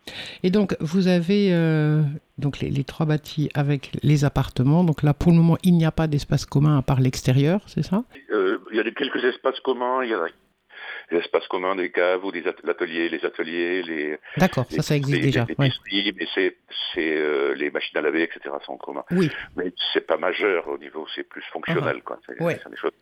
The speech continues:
Speaker 2: fonctionnelles.
Speaker 1: espaces fonctionnels. Et alors vous disiez, vous n'êtes pas tous d'accord sur ce que pourrait être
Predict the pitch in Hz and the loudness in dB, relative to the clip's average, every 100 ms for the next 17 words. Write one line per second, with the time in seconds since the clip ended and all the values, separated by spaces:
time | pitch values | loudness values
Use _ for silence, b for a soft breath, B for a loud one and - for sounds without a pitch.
0 | - - 147 139 - 151 - - - 123 | -12 -6 -4 -4 -4 -8 -6 -6 -2 0
1 | 117 B B 165 180 190 208 277 208 190 | 0 B B 4 4 4 4 2 2 0
2 | - 180 - 220 190 190 - 214 - 196 | -2 -2 0 0 2 0 2 -2 0 -4
3 | - - 196 - 185 175 170 196 202 | -2 0 0 0 2 2 2 0 -2